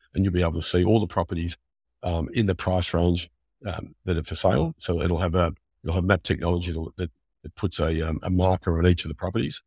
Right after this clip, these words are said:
and then you can then zoom in from there. And as you zoom in, you get to what's called zoom level, zoom level twenty, uh, focus. Gets you the, um, the best possible,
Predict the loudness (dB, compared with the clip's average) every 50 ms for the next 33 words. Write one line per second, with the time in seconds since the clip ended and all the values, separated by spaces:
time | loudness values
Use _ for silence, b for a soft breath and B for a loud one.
0 | _ _ _ _ _ _ _ _ -2 0 2 4 4 4 2 0 0 0 2 2
1 | 4 2 2 2 0 0 -2 -4 -6 -6 -6 -4 0 2 2 2 2 2 -2 -2
2 | -2 -2 -2 0 0 0 0 -2 -4 -6 _ _ _ _ -6 -4 -2 -2 -2 -2
3 | -2 -4 -6 -6 _ -4 -6 -4 -2 0 0 0 2 2 2 2 2 0 0 -2
4 | -4 -6 -6 -8 _ _ _ B B -10 -4 0 0 2 2 2 0 -2 -4 -4
5 | 0 0 2 2 2 -2 -4 -6 _ _ _ _ _ -10 -10 -6 0 0 2 2
6 | 0 -2 -6 -10 -8 -6 -4 -4 -4 -4 -4 -2 0 0 0 -2 -4 -6 _ _
7 | _ -6 0 4 4 4 4 2 -2 -4 -2 -2 -4 -4 -4 -6 -8